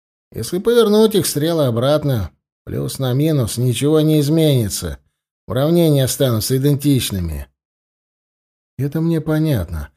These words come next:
А замысел Истомина непонятен». «Все упирается в парадоксы причинности и необратимости.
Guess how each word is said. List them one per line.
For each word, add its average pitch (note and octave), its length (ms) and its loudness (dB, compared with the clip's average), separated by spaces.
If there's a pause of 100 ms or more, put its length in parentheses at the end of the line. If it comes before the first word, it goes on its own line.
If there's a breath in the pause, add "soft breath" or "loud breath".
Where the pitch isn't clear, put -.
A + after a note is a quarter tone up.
(240)
А C#3+ 120 0
замысел D3+ 560 0
Истомина D3 520 0
непонятен». D3+ 800 -2 (760)
«Все C#3+ 560 4
упирается A2 600 -4
в - 60 -20
парадоксы B2+ 640 0
причинности D3+ 760 0
и D3+ 40 4
необратимости. C#3+ 1400 0